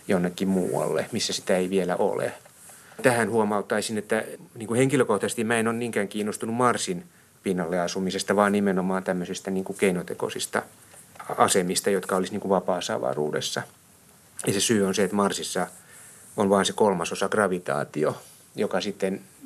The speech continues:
todennäköisesti ihmiselle ei ole, ihmisen terveydelle ei ole kauhean hyvä niin kuin pitkässä juoksussa. Että tämmöisissä keinotekoisissa asemissa sen sijaan, missä se painovoima luodaan niin kuin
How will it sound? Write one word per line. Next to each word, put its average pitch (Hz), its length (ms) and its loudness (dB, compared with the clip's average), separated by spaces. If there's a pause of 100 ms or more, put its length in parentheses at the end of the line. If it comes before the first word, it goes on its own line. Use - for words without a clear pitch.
(140)
todennäköisesti 98 680 2
ihmiselle 92 420 0
ei 98 220 2
ole, 92 80 -6 (280)
ihmisen 98 340 -2
terveydelle 107 580 2
ei 120 160 0
ole 101 100 -2
kauhean 107 400 -2
hyvä 104 180 -4
niin 95 180 -8
kuin - 120 -12
pitkässä - 420 -10
juoksussa. - 540 -8 (960)
Että 110 180 2
tämmöisissä 98 340 2
keinotekoisissa 95 720 0
asemissa 90 420 -4
sen 92 220 0
sijaan, 92 380 -4 (560)
missä 98 240 -2
se 101 100 0
painovoima 101 560 4
luodaan 110 320 2
niin 104 100 -2
kuin 104 140 -6